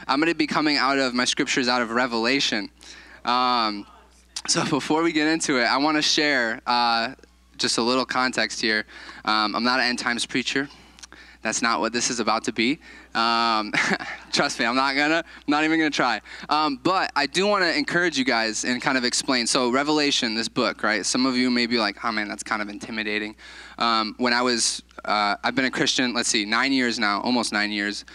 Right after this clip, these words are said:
Um, yeah, nine years. And, um, and when I was younger in my faith, I was like, "Man, the book of Revelation, that's cool, but man,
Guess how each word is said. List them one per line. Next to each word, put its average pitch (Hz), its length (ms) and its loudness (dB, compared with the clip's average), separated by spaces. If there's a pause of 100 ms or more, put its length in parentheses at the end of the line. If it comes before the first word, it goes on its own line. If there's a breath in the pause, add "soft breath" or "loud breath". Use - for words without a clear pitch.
(140)
Um, 104 480 0 (680)
yeah, 165 220 -2 (100)
nine 143 180 -8
years. 110 300 -12 (320 loud breath)
And, 139 380 2
um, 123 480 2
and 139 240 2
when 135 180 2
I 139 100 2
was 135 480 0 (560)
younger 165 380 2
in 165 80 0
my 156 120 2
faith, 175 340 0
I 147 60 2
was 139 200 2
like, 127 240 0
"Man, 143 120 2
the 131 80 0
book 127 180 -2
of 135 60 2
Revelation, 120 400 0
that's 104 160 -4
cool, 147 380 0
but 117 160 -4
man, 110 280 -2